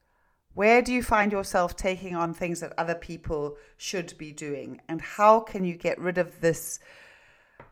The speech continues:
holding of other people's responsibilities? Number five is the tasks that have a low impact on your value production. So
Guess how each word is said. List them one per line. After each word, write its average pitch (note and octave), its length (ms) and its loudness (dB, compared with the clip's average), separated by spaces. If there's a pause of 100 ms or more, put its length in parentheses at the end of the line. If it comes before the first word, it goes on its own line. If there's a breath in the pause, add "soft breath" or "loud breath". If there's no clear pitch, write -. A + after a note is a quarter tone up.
(160 soft breath)
holding G3 640 8
of D3 180 0
other F3 240 6
people's E3+ 480 -4
responsibilities? D3 1160 -6 (840)
Number G3 200 0
five G#3+ 480 10
is G3+ 180 0
the G3+ 120 -2
tasks A#3 720 6
that F3+ 180 2
have F#3+ 200 2
a F#3+ 80 8
low G#3 400 8 (100)
impact F3+ 680 -2
on E3+ 140 2
your D#3+ 160 0
value D3 340 2
production. B2+ 680 -6 (680 soft breath)
So G#3+ 520 6